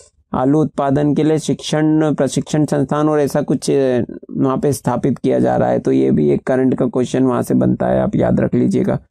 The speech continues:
ठीक है। तो ये इस कारण से मैंने इंदौर बताया, बाकी मुझे इतने डिटेल में इसके बारे में अभी मैं निकाल नहीं पाया, समय नहीं मिला,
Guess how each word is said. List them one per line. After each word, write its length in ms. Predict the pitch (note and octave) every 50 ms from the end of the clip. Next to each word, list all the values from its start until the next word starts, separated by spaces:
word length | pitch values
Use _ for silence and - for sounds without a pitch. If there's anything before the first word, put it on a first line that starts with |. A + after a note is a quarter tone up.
| _ _ _ _ _ _ -
ठीक 180 | D3+ C3+ -
है। 120 | F3 C#3+ - _ _ _ _ _ _ _ _ _ _
तो 80 | - C#3+
ये 280 | C#3 C3 C3 C#3+ D3+ D3+
इस 120 | C3+ -
कारण 420 | - _ - C#3 C3 C3 C#3 C#3
से 100 | B2+ C#3+
मैंने 200 | C#3 C3+ C3 C3
इंदौर 300 | B2+ B2 B2 B2 B2+ B2
बताया, 300 | A#2+ B2 A#2 - B2 A#2+
बाकी 340 | A#2+ A#2+ B2+ B2 B2 - D3
मुझे 240 | C#3+ C#3 C3 - D3
इतने 240 | C#3 - - C#3 C#3
डिटेल 400 | C3+ B2+ A#2+ C3 G#2+ C3+ C3+ C3+
में 120 | C3+ C3+
इसके 140 | B2+ - C#3
बारे 240 | B2 B2 B2 B2+ C3
में 120 | C3+ C3+
अभी 100 | C3 C3+
मैं 160 | C3+ C3+ C3
निकाल 340 | C3 B2+ A#2 - B2+ B2+ B2+
नहीं 100 | C#3 C#3+
पाया, 180 | - - D3+ F3
समय 300 | - - C3+ C3 C3 C3
नहीं 200 | B2+ C3 B2+ A#2+
मिला, 260 | B2 B2 - A#2+ -